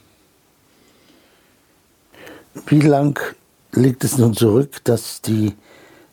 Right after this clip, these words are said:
Depression auftrat und sich bemerkbar machte, bis heute?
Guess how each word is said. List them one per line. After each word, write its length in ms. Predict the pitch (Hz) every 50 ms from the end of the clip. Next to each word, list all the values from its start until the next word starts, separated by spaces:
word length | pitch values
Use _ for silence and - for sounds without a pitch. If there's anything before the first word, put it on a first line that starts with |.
| _ - -
Depression 600 | 110 104 - 110 104 - 101 104 107 107 110 - - -
auftrat 760 | - 107 101 - - - - - - 131 131 135 151 147 -
und 140 | 127 104 -
sich 120 | 107 98
bemerkbar 640 | - 101 98 98 101 104 107 104 - - - 117
machte, 520 | 120 117 113 107 - - - 143 139 131 - - _ _ _ _ _ -
bis 240 | 107 - - -
heute? 360 | - 101 104 110 - 147 147